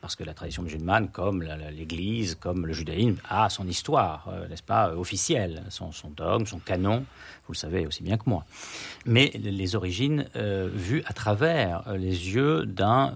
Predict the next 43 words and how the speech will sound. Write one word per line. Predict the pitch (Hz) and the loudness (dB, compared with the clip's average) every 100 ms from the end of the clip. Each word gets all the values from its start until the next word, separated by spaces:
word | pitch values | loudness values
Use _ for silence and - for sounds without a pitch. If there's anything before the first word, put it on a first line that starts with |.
| - | -4
euh, | 104 | -6
savant | - 95 | -2 0
occidental | 110 - 92 80 80 92 | -2 -2 -6 -4 -2 -2
qui | 90 | -4
serait, | 82 - 90 90 | -8 -4 0 0
euh, | 78 78 78 76 | -2 -4 -6 -10
archéologue, | - 90 80 78 87 82 | -10 -6 -6 -2 -2 -2
épigraphe, | 82 82 80 73 78 87 - | -4 -6 -6 -2 -2 -2 -4
euh, | 78 73 76 | -8 -8 -6
linguiste, | 78 80 80 78 85 - - | -4 -4 -4 -4 -4 -8 -8
euh, | - 90 80 | -8 -8 -8
bon. | 82 - - - - - - - - - - - | -6 -8 -10 -14 -16 -16 -16 -12 -10 -10 -12 -6
L'idée | 95 113 156 | 0 4 4
de | |
ce | - | 4
livre, | 131 117 95 | 2 2 4
euh, | 98 92 90 95 95 | 4 4 0 -2 -4
est | 113 98 | 0 2
née | 104 110 | 4 4
de | 90 | 2
cette | - 92 | 0 -2
rencontre | 87 82 104 87 | -2 -2 -2 -2
avec | 78 | -2
Benoît | 87 90 | 0 2
Hiver | 104 131 170 190 175 - | 4 4 4 4 0 0
et | 143 135 101 - | 2 2 2 -2
je | 92 123 | 0 2
me | 147 120 | 2 -2
suis | - | -2
mis | 107 98 | 2 2
au | |
travail, | 87 113 135 185 165 | 2 2 4 4 2
c'est-à-dire | 107 104 107 | -2 0 0
que | 107 | 0
j'ai | 95 107 | 0 -2
pu | - 131 | -2 0
d'abord, | 95 104 107 90 - | 2 6 6 4 2
euh, | 104 98 98 104 | -2 -2 -2 0
répondre | 95 123 156 131 | 0 0 4 4
à | 104 | 4
des, | 95 | 0
enfin, | 95 98 | -2 0
commencer | 117 110 - 190 | 2 4 4 2